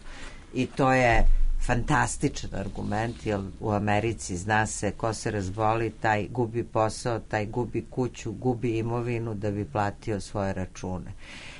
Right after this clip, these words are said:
E, e, Amerikanci su svesni toga. Zato, e, George Bush nije hteo da prihvati, kad je bila Katrina, uragan Katrina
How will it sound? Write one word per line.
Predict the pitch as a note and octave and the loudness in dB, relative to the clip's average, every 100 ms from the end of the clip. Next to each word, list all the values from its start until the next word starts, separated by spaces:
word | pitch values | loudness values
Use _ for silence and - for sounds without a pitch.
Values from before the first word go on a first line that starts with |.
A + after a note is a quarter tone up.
| - | -4
E, | A#2+ A#2+ A2+ A2 A2 - - | 2 4 6 4 2 -6 -12
e, | - G#2+ - - - - | -8 -8 -8 -14 -14 -4
Amerikanci | B2+ B2+ A#2+ A#2 B2+ C3 C3+ - D3+ | 2 4 4 2 4 4 2 0 0
su | - C#3+ | 0 -2
svesni | - C#3 A#2+ - - | 2 2 2 0 -6
toga. | - F#2+ F#2 F2 A#2 - - | -4 -4 -4 -6 -10 -10 -14
Zato, | A#2+ B2 B2 - C#3 | -6 0 0 2 2
e, | F#2+ - B2 A#2 A2+ | 2 2 4 4 4
George | A#2+ C3+ A#2 A#2 | 4 2 2 2
Bush | C#3 C#3 - | 2 2 2
nije | C#3 C3 | 0 0
hteo | - B2 A#2+ | 0 0 2
da | A#2+ A2+ G#2+ - - | 4 4 4 2 2
prihvati, | C3 - C#3 C3 - A2+ G2+ - - - - - | 2 2 0 0 0 2 2 -4 -14 -14 -14 -4
kad | B2+ A#2+ | 0 2
je | |
bila | A2+ B2+ A#2+ | 2 4 2
Katrina, | - - - C3+ C3 A2+ | 0 0 2 4 4 2
uragan | G2+ A2 A2 A#2+ G#2+ | 2 2 2 -2 -4
Katrina | A2+ - B2 A#2+ A2 F#2 | -4 0 2 2 0 -2